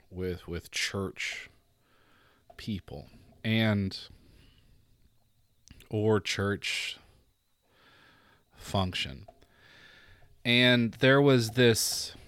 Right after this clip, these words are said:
it just, it felt like every time we were getting into the car, we were going to something church related. And the use of our time, or how much time that we gave to the church,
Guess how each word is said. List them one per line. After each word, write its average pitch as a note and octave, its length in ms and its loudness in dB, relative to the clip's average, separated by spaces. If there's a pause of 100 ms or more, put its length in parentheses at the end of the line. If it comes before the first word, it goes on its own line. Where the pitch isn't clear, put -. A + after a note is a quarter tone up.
(600)
it - 120 -12
just, - 300 0
it C3+ 200 -2
felt C#3+ 400 4
like A#2+ 200 2
every A#2+ 260 -2
time B2+ 320 2
we A#2 100 0
were G#2 140 0
getting G#2 360 -2
into G2 240 -2
the F2+ 120 -6
car, F2 560 -4 (400)
we G2 140 -10
were F#2+ 100 -8
going G#2 400 -4
to A2 120 -4
something F#2+ 500 -4
church - 380 -8
related. D#2+ 440 -12 (1080)
And A2 100 0
the A#2 80 2
use C3+ 400 4
of D#3+ 140 2
our D3 140 8
time, G2 840 -2 (200)
or F2 80 -12
how C3+ 240 -4
much C3+ 220 -4
time F#2 360 -4
that D#2 140 -8
we E2+ 320 -10 (720)
gave A2+ 380 2
to - 120 -6
the F2 100 -4
church, - 680 -8